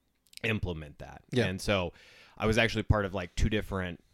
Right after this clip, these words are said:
Speaker 1: groups. One was just, like, helping, and then there was mine, which sucked 'cause nobody actually helped me, so I had to do <laughs> the whole damn thing myself.
Speaker 2: <laughs>
Speaker 1: But one was on legalizing marijuana,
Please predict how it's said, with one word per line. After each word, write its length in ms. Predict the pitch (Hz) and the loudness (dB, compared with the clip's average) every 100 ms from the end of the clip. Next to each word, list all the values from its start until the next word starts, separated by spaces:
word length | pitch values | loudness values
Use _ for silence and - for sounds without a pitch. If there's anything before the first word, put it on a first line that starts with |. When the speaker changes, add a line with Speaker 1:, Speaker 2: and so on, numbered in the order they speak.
| _ 113 | _ -12
Speaker 1:
groups. 420 | 92 98 87 - | -4 -4 -2 -4
One 180 | 107 104 | -2 -2
was 120 | 90 | -2
just, 160 | 90 - | -4 -6
like, 160 | 82 | -8
helping, 420 | - 95 87 87 82 | -2 -2 0 -2 -4
and 140 | 85 | -8
then 100 | 87 | -6
there 120 | 90 | -6
was 180 | 80 80 | -8 -2
mine, 440 | 98 113 95 90 | 0 2 2 -2
which 260 | 80 80 - - | -4 -8 -12 -6
sucked 380 | - 76 - | -4 -4 -6
'cause 240 | - 80 - | -6 -6 -6
nobody 380 | 92 92 80 85 | -2 -2 -2 -6
actually 320 | 76 76 - | -8 -10 -8
helped 220 | 82 85 78 | -6 -4 -6
me, 120 | 76 | -8
so 240 | 80 78 - | -8 -8 -4
I 180 | 87 | -4
had 200 | 80 87 | -4 -6
to 60 | 82 | -6
do 180 | 98 90 | -4 4
<laughs> 0 | |
the 60 | - | 6
whole 200 | 123 95 | 6 2
damn 240 | 87 85 | -6 -6
thing 240 | 85 87 82 | -6 -6 -6
myself. 460 | 76 - - 98 - - 233 - | -8 0 2 4 2 0 -4 -4
Speaker 2:
<laughs> 340 | - - - - | -10 -8 2 8
Speaker 1:
But 300 | 117 110 107 | 8 6 2
one 240 | 101 117 117 | 2 4 4
was 160 | 110 | 4
on 180 | 110 104 | 2 2
legalizing 560 | 101 101 98 95 87 87 | 2 2 0 0 0 -2
marijuana, 760 | 82 87 165 220 110 92 104 | -2 0 2 4 4 2 -2